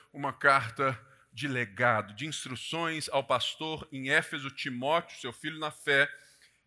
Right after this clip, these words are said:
e que tem muito pra nos ensinar, porque se é pra ele, é pra nós também, e por isso nós vamos falar de,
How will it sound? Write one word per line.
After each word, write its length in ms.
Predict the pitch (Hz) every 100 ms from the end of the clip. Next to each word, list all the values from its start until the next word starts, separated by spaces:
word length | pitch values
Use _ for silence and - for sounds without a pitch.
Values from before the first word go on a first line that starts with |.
| _
e 140 | 139 139
que 300 | 139 147 160 _ -
tem 140 | 156
muito 400 | 135 156 170 -
pra 160 | 147 131
nos 420 | 135 147 139 -
ensinar, 840 | 139 139 - 120 123 147 165 - - - _
porque 460 | 143 127 - 143 -
se 320 | 127 - 143
é 120 | 143
pra 240 | 151 143 135
ele, 440 | 147 165 175 170 _ _ -
é 100 | 127
pra 180 | 143 135
nós 320 | 131 131 -
também, 580 | 139 120 117 135 151 143 _ _ _ _ -
e 80 |
por 200 | 120 139
isso 320 | 131 131 147 -
nós 260 | 127 127 113
vamos 580 | 123 127 113 - - _
falar 600 | - 120 110 113 113 - _ _ _ _ _
de, 140 | 101